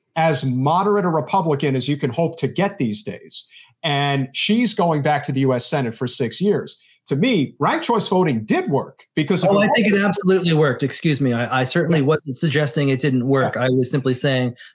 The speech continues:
Speaker 2: that if there was a slowness in the results in Alaska, that it didn't have to do with ranked choice voting slowing it down. It was more getting the ballots,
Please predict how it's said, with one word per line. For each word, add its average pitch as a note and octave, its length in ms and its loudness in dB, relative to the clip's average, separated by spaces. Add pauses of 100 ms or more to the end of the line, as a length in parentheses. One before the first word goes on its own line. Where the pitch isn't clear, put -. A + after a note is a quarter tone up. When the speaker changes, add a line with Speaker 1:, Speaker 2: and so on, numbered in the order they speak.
(100)
Speaker 2:
that B2 240 0
if - 360 -4
there D3+ 140 4
was C3+ 220 2
a B2+ 140 0
slowness E3 600 2
in D3 100 2
the C#3 120 2
results C3+ 520 0
in B2 120 0
Alaska, A#2 560 -2 (240)
that B2 160 0
it A#2+ 140 -2
didn't C#3+ 240 0
have C3 240 0
to C#3 100 -2
do B2 320 2 (120)
with C#3 200 0
ranked C#3 220 0
choice B2+ 180 0
voting C#3 320 2
slowing B2+ 300 0
it A#2+ 60 -2
down. B2 220 0
It A#2+ 80 0
was A#2 160 -2
more C#3+ 180 2
getting C#3 380 0
the B2 80 0
ballots, C3 560 0